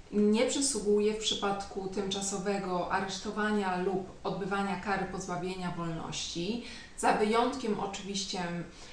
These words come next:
osób, które wykonują pracę odpłatnie na podstawie skierowania do pracy w trakcie odbywania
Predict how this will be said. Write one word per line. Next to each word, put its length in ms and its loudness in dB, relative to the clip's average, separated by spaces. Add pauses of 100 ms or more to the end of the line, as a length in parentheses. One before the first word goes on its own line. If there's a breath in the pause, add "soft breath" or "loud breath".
(200 loud breath)
osób, 520 2
które 320 2
wykonują 580 2
pracę 380 2 (400)
odpłatnie 880 2
na 100 2
podstawie 460 -2
skierowania 720 2
do 120 -2
pracy 480 0 (520 loud breath)
w 80 -12
trakcie 640 6
odbywania 760 0